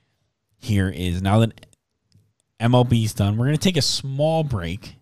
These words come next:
We're still gonna do a little bit of tennis, but we're not gonna jump into N B A. We're not gonna go towards N H L. We're just gonna take a small break for a few days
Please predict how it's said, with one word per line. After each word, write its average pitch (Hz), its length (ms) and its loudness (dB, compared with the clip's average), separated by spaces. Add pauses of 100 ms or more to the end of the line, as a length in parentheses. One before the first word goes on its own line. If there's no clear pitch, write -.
(800)
We're 117 80 -8
still 135 180 2
gonna 147 160 6
do 143 180 2
a - 20 6
little 135 220 2
bit 139 120 2
of 131 80 -4
tennis, 90 380 -6
but - 200 -12
we're 113 80 -6
not 123 220 0
gonna 139 200 2
jump 113 340 4
into 113 560 0
N 107 220 -4
B 110 240 -2
A. 95 320 -2
We're 92 120 -4
not 90 220 -6
gonna 101 180 -4
go 98 320 0 (180)
towards 101 260 -4
N 98 160 -8
H 98 240 -6
L. 82 340 -8 (1700)
We're 127 160 -8
just - 180 -4
gonna 147 140 2
take 135 200 2
a 95 60 -2
small 113 500 0
break 107 380 -2
for - 180 -10
a 92 60 -8
few 127 200 -2
days 95 480 -4